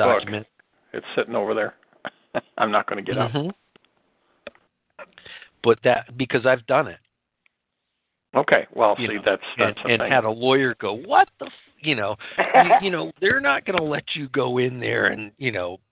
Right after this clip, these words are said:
Speaker 2: bring in an expert, you know, to go through their whole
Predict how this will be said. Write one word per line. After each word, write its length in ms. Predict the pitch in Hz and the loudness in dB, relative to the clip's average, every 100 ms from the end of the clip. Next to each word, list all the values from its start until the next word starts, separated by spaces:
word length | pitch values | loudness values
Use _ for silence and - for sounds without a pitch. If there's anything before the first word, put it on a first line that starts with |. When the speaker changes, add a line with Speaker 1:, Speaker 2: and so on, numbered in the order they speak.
| - | -6
Speaker 2:
bring 240 | 139 123 | -2 -2
in 180 | 123 110 | -2 -2
an 320 | 104 95 95 101 _ _ - - - | -2 0 -2 -6 _ _ -20 -18 0
expert, 580 | 127 - - 127 117 123 _ _ _ _ _ _ _ - | 0 0 -8 -8 -8 -10 _ _ _ _ _ _ _ -10
you 100 | 113 | -6
know, 180 | 95 92 | -6 -8
to 80 | - | -10
go 220 | 113 113 110 | -2 -2 -2
through 180 | 131 117 | -6 -4
their 160 | 107 101 | -2 -2
whole 220 | 120 | -2